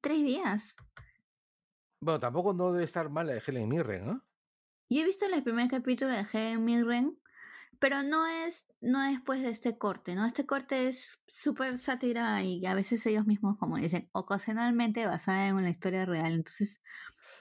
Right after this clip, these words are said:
Speaker 1: mezclan huevadas y es más comedia, ¿no? Eh, más
Speaker 2: Claro.
Speaker 1: sátira, pero la de Helen Mirren es un poco más histórica.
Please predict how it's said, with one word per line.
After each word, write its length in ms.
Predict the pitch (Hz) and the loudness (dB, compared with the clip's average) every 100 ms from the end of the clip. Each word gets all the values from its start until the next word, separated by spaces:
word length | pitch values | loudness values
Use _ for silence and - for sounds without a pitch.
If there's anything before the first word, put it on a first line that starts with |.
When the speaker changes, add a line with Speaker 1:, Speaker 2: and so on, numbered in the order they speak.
| - | -4
Speaker 1:
mezclan 440 | 208 208 196 214 202 | 0 0 0 -2 0
huevadas 560 | 175 170 175 180 - | 0 0 0 -2 -4
y 260 | 160 175 247 | -4 -4 -2
es 140 | 214 208 | 0 2
más 440 | 208 208 - - _ _ - _ _ _ - - - - | 2 -2 -8 -20 _ _ -20 _ _ _ -20 -14 -10 -4
comedia, 680 | - 214 226 196 160 160 165 | 0 2 2 0 -2 -8 -6
¿no? 260 | 170 240 - - - - - _ | -4 -4 -8 -18 -18 -18 -20 _
Eh, 280 | 190 180 180 | 0 0 0
más 60 | |
Speaker 2:
Claro. 220 | 175 185 226 | 2 0 0
Speaker 1:
sátira, 600 | 240 208 185 180 175 _ - | -2 -2 -4 -6 -8 _ -2
pero 280 | 202 196 | 0 2
la 120 | 196 196 | 0 -2
de 100 | 202 | 0
Helen 260 | 247 247 240 | 0 2 2
Mirren 300 | 240 240 240 | 2 2 2
es 200 | 240 - | 0 2
un 60 | 220 | 0
poco 200 | 226 226 | 0 0
más 240 | 214 214 | 0 -2
histórica. 560 | - - 202 175 165 | -6 -4 -2 -2 -4